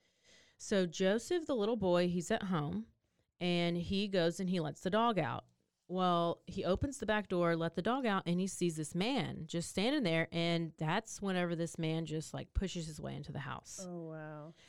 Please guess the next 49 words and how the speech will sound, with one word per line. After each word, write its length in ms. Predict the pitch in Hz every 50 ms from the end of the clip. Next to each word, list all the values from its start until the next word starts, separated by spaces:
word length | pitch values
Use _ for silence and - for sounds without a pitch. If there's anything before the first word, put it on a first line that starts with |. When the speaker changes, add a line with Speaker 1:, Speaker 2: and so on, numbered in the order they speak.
| - _ -
Speaker 1:
And 160 | 180 180 156
so 560 | - - 180 165 160 156 156 156 156 151 - - _
he 280 | 170 - 185 185 170
Speaker 2:
He 100 | 151 226
Speaker 1:
goes 100 | 185 170
Speaker 2:
probably 300 | 170 240 202 226 254 254
watched 420 | 226 190 175 180 180 - - - -
them 160 | 190 175 175
and 220 | 170 170 170 175
knew 320 | 175 180 180 175 175 165 160
that 100 | 160 170
they 220 | 175 170 165 165
let 180 | 170 165 - -
Speaker 1:
Yes. 120 | 156 170
Speaker 2:
the 60 | 160
dog 300 | 160 165 160 151 151 151
out 240 | 151 147 143 135 - - _ _
every 200 | - 170 170 165
day 120 | 156 156 147
at 80 | 143
a 20 | 160
certain 220 | - - - -
time. 160 | - 156 - -
Speaker 1:
Yeah. 160 | - 151 127 - - - _ _ _ _ _ _ _ _ _ _ _ _ _ _ _
Speaker 2:
Wow. 240 | 185 - - - - - - _ _ _ -
Speaker 1:
And 140 | 170 170
so, 180 | 156 - - 190 - -
well, 460 | 180 175 - 175 214 277 294 - _ -
actually, 560 | 202 - - - - - 392 320 254 247 247
no, 260 | 233 247 302 349 285
this 280 | 180 170 220 247 - -
is 80 | 320
because 320 | - 349 330 - 311 285 -
he's 240 | 285 247 214 196
an 140 | 202 202 214
idiot. 480 | 226 254 277 214 160 123 - - - - _ _ - - - - - _
He 440 | - - - - 294 311 330 330 330
was 300 | 302 240 233 220 202 - -
only 300 | 208 220 254 277 285 254
planning 500 | 220 - - 226 220 226 226 214 202 190 -
on 420 | 180 175 170 165 165 165 175 -
the 180 | - 160 175 170
mom 400 | 165 165 156 170 180 185 190 190
and 160 | - 170 160 147
daughter 300 | 160 151 165 165 165 156
being 220 | 160 151 143 139
at 100 | - -
the 60 | -
house. 460 | 143 147 147 117 - - - - -